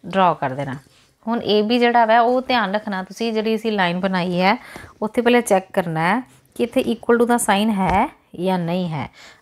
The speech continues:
ਅਗਰ equal to ਦਾ ਸਾਈਨ ਹੈ, ਫਿਰ ਅਸੀਂ ਇਹਨੂੰ ਡਾਰਕ ਲਾਈਨ ਜਿਹੜੀ ਆ, ਉਹ ਡਰਾ ਕਰਾਂਗੇ।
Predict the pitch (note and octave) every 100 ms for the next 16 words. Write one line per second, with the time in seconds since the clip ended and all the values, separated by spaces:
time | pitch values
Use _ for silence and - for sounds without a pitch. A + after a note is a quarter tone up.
0 | - F#3+ G#3 G#3 - A#3 B3 B3 - F#3
1 | G3 G3+ F3+ G3+ G#3+ G3 F#3+ F#3+ F#3 F#3
2 | D4 - - F3 F#3+ F3+ F3+ F3 F3 F3
3 | E3+ F#3+ A3 G#3 D#4 - _ - F#3 F3+
4 | D#3+ D3 C3 C#3